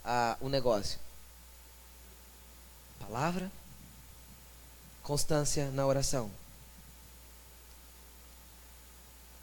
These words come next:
Sem parar, sem vacilar, sempre em frente, continuando. E Jesus vai fazer grandes coisas na sua vida.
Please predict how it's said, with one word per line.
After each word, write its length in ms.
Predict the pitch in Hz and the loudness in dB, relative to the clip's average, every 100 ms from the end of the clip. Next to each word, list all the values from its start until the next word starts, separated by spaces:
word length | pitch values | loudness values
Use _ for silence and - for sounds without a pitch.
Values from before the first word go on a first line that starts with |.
| - | -4
Sem 240 | - 135 | 2 4
parar, 380 | 139 147 147 147 | 6 8 8 8
sem 180 | - 139 | 4 2
vacilar, 580 | 139 135 139 127 123 127 - - - - - | 2 2 2 2 0 -4 -12 -18 -20 -20 -6
sempre 300 | - 135 135 | 0 2 2
em 60 | 135 | 0
frente, 420 | 127 123 123 - | 0 0 0 -2
continuando. 640 | 120 120 - 131 120 117 120 - - - - - | -2 0 0 2 2 0 -4 -12 -18 -20 -20 -10
E 80 | 113 | 2
Jesus 340 | 135 123 127 | 4 4 4
vai 100 | 127 | 2
fazer 280 | - 135 131 | 2 0 0
grandes 400 | 127 123 139 - | 2 2 4 4
coisas 220 | - 135 | 4 2
na 80 | 131 | 2
sua 160 | 127 143 | 2 0
vida. 340 | 120 117 110 | 0 -4 -4